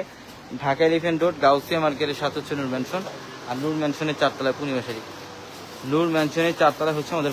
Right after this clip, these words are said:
পূর্ণিমা শাড়ি। এবং প্রত্যেকটা লাইভ, প্রত্যেকটা রিলস, প্রত্যেকটা ভিডিওর ক্যাপশন থেকেও চাইলে আপ-, আজকে সারাদিন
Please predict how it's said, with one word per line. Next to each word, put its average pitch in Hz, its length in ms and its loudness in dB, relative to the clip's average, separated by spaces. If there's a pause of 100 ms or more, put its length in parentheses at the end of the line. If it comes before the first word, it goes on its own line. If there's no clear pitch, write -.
পূর্ণিমা 151 240 2
শাড়ি। 139 220 0 (460)
এবং 127 200 0 (460)
প্রত্যেকটা 175 520 0
লাইভ, 160 360 8
প্রত্যেকটা 170 400 2
রিলস, 160 340 4
প্রত্যেকটা 160 420 2
ভিডিওর 156 300 4
ক্যাপশন - 400 6
থেকেও 180 220 2
চাইলে 175 240 4
আপ-, 143 200 -2
আজকে 147 340 -4
সারাদিন 156 320 2